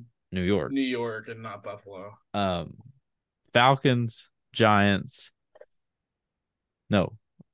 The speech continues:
Speaker 1: Whoa.
Speaker 2: Uh, excuse me?
Speaker 1: Falcons, Tampa. In Tampa. Tampa's two and a half favorites. You don't like the Ritter bounce back game,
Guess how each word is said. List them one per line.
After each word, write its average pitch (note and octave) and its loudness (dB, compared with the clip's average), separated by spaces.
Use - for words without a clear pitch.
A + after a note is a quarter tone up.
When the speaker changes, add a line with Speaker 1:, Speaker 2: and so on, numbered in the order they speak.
Speaker 1:
Whoa. F2 -4
Speaker 2:
Uh, C3+ -2
excuse C3 -2
me? C3 8
Speaker 1:
Falcons, D3 4
Tampa. A2 4
In B2+ 4
Tampa. G#2 0
Tampa's A2+ -2
two - -4
and A2+ 0
a G2+ 0
half G2 -2
favorites. F2+ -2
You F#2+ 0
don't G2 2
like G2+ 0
the G2 2
Ritter A2 0
bounce A2+ 0
back B2 0
game, D3 -2